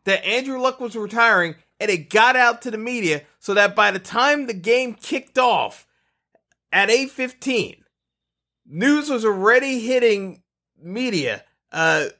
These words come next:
uh, basically, you got Shefty, uh, Adam Schefter of E S P N, reporting that Andrew Luck is scheduling to retire at three P M, uh, uh,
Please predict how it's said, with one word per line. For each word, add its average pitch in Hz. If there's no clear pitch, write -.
uh, 139
basically, 180
you 170
got 233
Shefty, 170
uh, 143
Adam 226
Schefter 214
of 156
E 233
S 226
P 220
N, 156
reporting 220
that 180
Andrew 226
Luck 214
is 180
scheduling 220
to 226
retire 196
at 175
three 226
P 226
M, 170
uh, 139
uh, 113